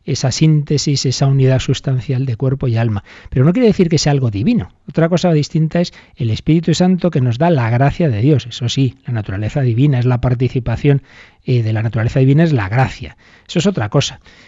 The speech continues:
Pero en sí mismo el alma no es algo divino, es algo creado, es algo natural,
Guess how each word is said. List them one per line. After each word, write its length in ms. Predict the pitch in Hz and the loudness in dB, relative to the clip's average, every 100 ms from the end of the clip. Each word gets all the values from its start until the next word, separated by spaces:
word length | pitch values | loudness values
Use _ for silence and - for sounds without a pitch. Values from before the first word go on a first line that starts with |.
| _ | _
Pero 180 | - 135 | -2 2
en 100 | 135 | 2
sí 160 | 127 214 | 2 2
mismo 300 | 247 196 139 | 2 4 4
el 120 | 143 | 6
alma 480 | 202 196 151 202 - _ - | 6 6 6 2 -4 _ -4
no 320 | 120 135 180 | 0 4 4
es 200 | 220 - | 2 2
algo 300 | 170 160 123 | 0 2 0
divino, 380 | 110 151 240 117 | 0 0 0 -2
es 120 | - | 0
algo 260 | 123 196 | -2 -2
creado, 420 | - 98 139 135 165 | -4 -2 0 0 -2
es 100 | 107 | -6
algo 180 | 110 156 | -2 0
natural, 580 | 143 - 98 127 143 | -2 -4 -2 -2 -2